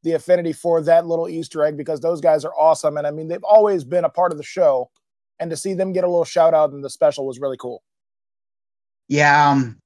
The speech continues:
Speaker 2: I think, uh, Paul, Paul follows me on Twitter. So, you know, occasionally he might get aware of my presence.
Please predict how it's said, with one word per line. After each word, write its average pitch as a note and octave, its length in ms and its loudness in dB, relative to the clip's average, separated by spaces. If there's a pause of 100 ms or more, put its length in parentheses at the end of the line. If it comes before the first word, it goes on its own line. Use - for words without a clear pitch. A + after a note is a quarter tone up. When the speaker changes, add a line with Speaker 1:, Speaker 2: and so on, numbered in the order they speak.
(160)
Speaker 2:
I D3 100 -6
think, B3+ 280 2
uh, D3+ 420 2
Paul, D#3 320 -2
Paul A#3 240 0
follows D#3+ 380 -2
me C#3 80 -2
on B2 120 -2
Twitter. A2+ 380 -8
So, A#2+ 480 -4
you B2+ 80 -8
know, B2+ 180 -2
occasionally E3+ 460 -2
he D3 80 0
might C#3 240 0
get B2+ 200 -2
aware B2 420 0
of G2+ 120 -12
my G#2 140 -8
presence. G#2 640 -12